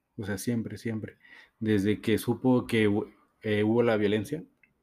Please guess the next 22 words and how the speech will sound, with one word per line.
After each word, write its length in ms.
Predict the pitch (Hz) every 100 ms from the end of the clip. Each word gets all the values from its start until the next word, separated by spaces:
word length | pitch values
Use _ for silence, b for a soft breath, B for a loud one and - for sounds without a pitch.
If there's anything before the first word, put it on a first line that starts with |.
| _ _ _ _ _ _ _ _ _ _ _ B
hasta 240 | 113 -
el 60 | 104
día 100 | 101
que 80 | -
se 120 | 104
murió, 260 | 92 95 - _ _ _ _ _ _ _ -
estuvo. 540 | 104 - 113 101 - _ _ _ _ _ _ _ _ _ _ -
Y 80 |
era 100 | 113
lo 140 | 120 117
que 120 | 120
necesitábamos, 1000 | 120 120 113 101 98 147 160 147 - _ _ _ b b b
que 80 | -
alguien 180 | 110 113
estuviera 340 | 117 117 113
con 120 | 113 117
nosotros 420 | 101 113 117 -
y 20 |
no 100 | 101
nos 100 | 107
estuviera 360 | 104 104 98 95
preguntando 720 | 107 98 92 98 98 101